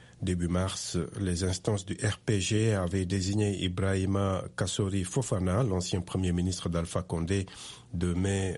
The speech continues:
euh, deux mille dix-huit jusqu'au coup d'État de septembre deux mille vingt et un, pour présider le conseil exécutif provisoire. Mais cette désignation avait créé des remous à l'intérieur du parti, certains membres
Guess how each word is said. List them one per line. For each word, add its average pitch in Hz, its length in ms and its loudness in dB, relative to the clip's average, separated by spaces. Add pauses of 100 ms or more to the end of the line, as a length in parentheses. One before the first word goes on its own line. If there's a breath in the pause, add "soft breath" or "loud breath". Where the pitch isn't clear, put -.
(160)
euh, 80 240 0
deux 90 300 0
mille 87 420 0
dix-huit 90 300 0
jusqu'au 90 340 -2
coup 110 200 -2
d'État 92 360 0
de 90 140 -2
septembre 85 480 -2
deux 92 180 0
mille 98 140 0
vingt 82 260 -2
et 82 100 0
un, 95 140 0 (460 loud breath)
pour 90 100 0
présider 92 560 0
le 92 120 0
conseil 98 460 -2
exécutif 101 680 -2
provisoire. 95 760 0
Mais 87 200 0
cette 87 240 -4
désignation 92 680 0 (640 loud breath)
avait 107 300 2
créé 110 360 0
des 107 160 2
remous 110 420 2
à 92 100 2
l'intérieur 104 680 0
du 90 200 -2
parti, 113 680 -2
certains - 640 0
membres 107 400 2